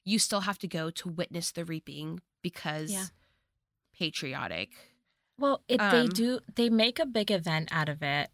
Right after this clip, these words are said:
Speaker 2: And by they, I mean the capital. So the capital forces each district to meet in their individual town squares.
Speaker 1: Mm-hmm.
Speaker 2: And they're broadcasting live, um, the death raffle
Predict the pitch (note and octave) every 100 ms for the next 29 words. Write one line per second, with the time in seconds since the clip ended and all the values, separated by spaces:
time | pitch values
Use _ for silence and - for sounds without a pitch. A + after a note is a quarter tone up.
0 | - F3+ E3+ E3+ F3 E3+ E3+ E3 D#3+ E3
1 | - D#3 - D3 D3 - E3+ E3 - F#3+
2 | G3 A#3 A#3 A3+ - - F#3 F#3 - G3+
3 | G3+ - - - F#3+ F#3 - - F3 -
4 | G3+ G3+ - - E3+ E3+ E3 F3+ G3 -
5 | - _ - E3+ E3 - F3 E3+ E3+ F3
6 | E3+ D#3+ D#3+ - - E3 E3 - - D#3
7 | C#3 C#3+ F#3+ - - - - G3 F3+ F3
8 | F#3 F3+ F3 F3 F3 - F3+ F#3+ F#3+ -
9 | F#3+ F#3 G#3 - E3 - - E3 E3 E3
10 | E3 D#3+ C3 G2+ F3 - _ - _ _
11 | F3+ D#3+ D#3 D3+ - _ - E3 E3+ D#3+
12 | - D#3+ C#3 - C3 B2